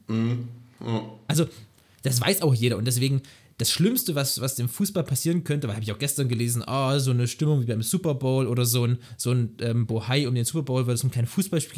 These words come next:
Speaker 2: geben, das willst du auch nicht. Du willst, du, also das wäre das Letzte, was ich wollen würde,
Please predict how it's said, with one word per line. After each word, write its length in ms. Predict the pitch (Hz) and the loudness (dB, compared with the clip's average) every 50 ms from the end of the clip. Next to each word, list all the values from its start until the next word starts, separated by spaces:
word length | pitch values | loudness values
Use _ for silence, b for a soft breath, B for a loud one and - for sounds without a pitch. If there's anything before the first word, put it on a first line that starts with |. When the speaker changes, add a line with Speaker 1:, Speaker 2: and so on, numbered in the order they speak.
| 151 | -4
Speaker 2:
geben, 60 | 135 - | -2 -2
das 220 | 135 117 120 113 | -2 -2 0 2
willst 260 | 120 160 190 185 - | 4 4 4 2 0
du 80 | 151 - | -2 -4
auch 140 | - 117 113 | -4 -4 -6
nicht. 260 | 101 - - - - | -6 -8 -6 -2 0
Du 80 | 127 | 4
willst, 240 | 127 156 196 196 - | 4 4 4 2 0
du, 120 | 147 131 - B B B 135 B | -2 -2 -2 B B B -6 B
also 200 | 139 139 139 - - B B | 0 0 0 0 -2 B B
das 120 | 127 120 | -2 -2
wäre 80 | 147 147 | 0 0
das 60 | 127 | 0
Letzte, 340 | 139 151 202 - - - 185 | 0 0 0 0 0 0 0
was 100 | 175 156 | 0 0
ich 200 | 156 139 - 131 | 0 -2 -2 0
wollen 320 | 127 127 147 170 170 135 | 0 0 0 0 0 -2
würde, 280 | 120 110 117 135 151 147 | -2 -2 -2 -2 -4 -4